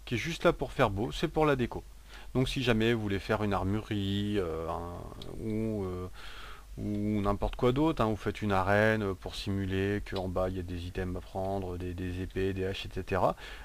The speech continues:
vous pouvez passer en mode display ou bien en armure, hein. Il y a, il y a ce mode display qui est pratique, qui vous permet de, euh, de montrer un item qui est, qui est pas présent, hein. Franchement, quand je clique gauche, c'est simplement un item qui est montré, euh, il est pas, il est, il, c'est pas un item qui est déposé, il n'est pas acheté, il n'est pas à vendre, il n'y a rien du tout.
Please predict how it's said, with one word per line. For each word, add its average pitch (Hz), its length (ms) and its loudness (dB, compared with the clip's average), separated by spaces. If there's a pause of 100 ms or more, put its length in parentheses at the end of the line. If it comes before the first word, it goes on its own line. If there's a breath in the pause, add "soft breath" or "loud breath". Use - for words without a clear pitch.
vous 175 120 0
pouvez 139 300 2
passer 104 320 2
en 131 80 2
mode 120 180 2
display 107 400 6
ou 110 140 -2
bien 98 180 2
en 95 120 2
armure, 107 360 2
hein. 101 120 -2 (100)
Il 107 240 -4
y 110 80 2
a, - 20 4
il 107 80 0
y 110 60 0
a 101 40 -2
ce - 140 -4
mode 123 180 0
display 117 340 -6
qui - 100 0
est 123 40 0
pratique, - 380 -2 (320 loud breath)
qui - 140 -8
vous 113 160 -4
permet 104 360 4
de, 117 120 2
euh, 87 640 0
de 98 100 -2
montrer 131 340 4
un 123 60 6
item 151 300 4
qui - 140 4
est, 151 100 6
qui - 120 -2
est 160 40 4
pas 196 120 10
présent, 127 460 4
hein. 98 60 -2
Franchement, 160 440 2
quand 143 140 0
je - 80 -4
clique 113 180 -2
gauche, 151 300 4 (520 loud breath)
c'est - 140 0
simplement 156 420 4
un 147 60 4
item 143 220 0
qui - 140 -4
est - 20 2
montré, 160 420 2 (400 loud breath)
euh, 101 160 6
il 104 120 2
est 110 40 4
pas, 143 320 6
il 123 120 2
est, 117 80 2
il, 107 180 -6
c'est - 140 -2
pas 139 140 4
un 135 60 4
item 127 220 0
qui 123 120 -4
est - 20 -2
déposé, 110 400 0
il 139 80 0
n'est 113 40 0
pas 117 160 2
acheté, 117 260 0
il 127 60 -2
n'est 113 60 -4
pas 104 140 0
à 98 40 2
vendre, 123 180 0
il - 20 -2
n'y 113 60 -2
a 98 40 -2
rien 98 100 -2
du 98 100 -6
tout. - 120 -12